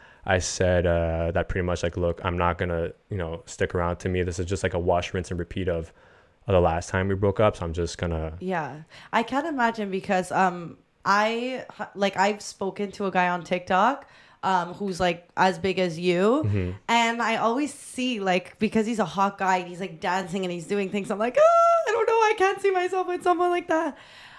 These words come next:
Speaker 2: I'm always looking through the comments and I'm seeing all the girls, like, kind of, like, throwing themselves at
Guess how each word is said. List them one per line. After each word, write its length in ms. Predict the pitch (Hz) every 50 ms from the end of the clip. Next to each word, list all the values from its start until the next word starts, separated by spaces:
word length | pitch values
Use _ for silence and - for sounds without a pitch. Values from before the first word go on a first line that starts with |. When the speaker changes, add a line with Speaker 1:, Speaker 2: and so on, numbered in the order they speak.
| - _
Speaker 2:
I'm 220 | - 226 247 254 254
always 380 | 247 254 262 320 370 330 226
looking 360 | 220 208 214 214 214 240 247 233
through 200 | 226 - 233 220
the 100 | 202 185
comments 460 | - - 170 175 185 214 240 247 240
and 100 | 220 196
I'm 100 | 170 185
seeing 300 | 170 - - 214 202 190 - - _
all 260 | 190 202 196 208 220
the 100 | 226 240
girls, 440 | 233 - 196 180 180 185 208 214 208
like, 140 | 180 165 170
kind 220 | - - 185 185
of, 80 | 196 185
like, 180 | 190 170 165 -
throwing 720 | - - - - 208 208 208 202 202 196 208 196 185 185
themselves 560 | 175 170 170 180 175 - 175 170 165 175 175 - -
at 300 | - 151 170 160 156 156